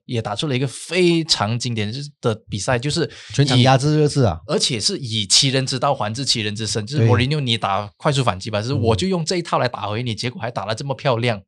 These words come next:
Speaker 2: 对。
Speaker 1: 那这一场比赛，哇，看起来，诶，到底一，两个都是这样善于打这个防守反击，<laughs> 到底是谁要去攻啊？
Speaker 2: 呃，这一场球，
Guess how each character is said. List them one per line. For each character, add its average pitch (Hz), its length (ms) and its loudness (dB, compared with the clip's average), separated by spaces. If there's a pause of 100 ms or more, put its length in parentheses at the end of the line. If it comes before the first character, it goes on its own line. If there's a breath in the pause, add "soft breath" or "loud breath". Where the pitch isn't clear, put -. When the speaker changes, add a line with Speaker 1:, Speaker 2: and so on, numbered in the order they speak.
Speaker 2:
对。 104 240 0 (300 soft breath)
Speaker 1:
那 120 160 2
这 185 160 0
一 208 120 -2
场 104 380 2
比 107 200 -6
赛， 147 240 4
哇， 101 220 0
看 139 220 -4
起 117 140 -6
来， 95 200 -2 (280)
诶， 113 380 0
到 165 140 2
底 113 220 -4 (240 loud breath)
一， 170 260 2
两 95 360 0
个 156 200 -6
都 135 140 -2
是 135 160 -2
这 143 100 -2
样 139 60 0
善 131 240 0
于 107 100 0
打 107 160 -2
这 117 100 -4
个 117 380 -2
防 107 160 -6
守 110 80 0
反 92 200 -4
击， 196 140 -6 (100)
<laughs> - 140 -8
到 - 80 4
底 139 160 4
是 160 160 4
谁 123 260 6
要 135 120 6
去 - 140 0
攻 107 240 4
啊？ 92 100 -6 (240)
Speaker 2:
呃， 110 840 4 (760 loud breath)
这 220 80 4
一 233 80 4
场 113 160 4
球， 143 400 2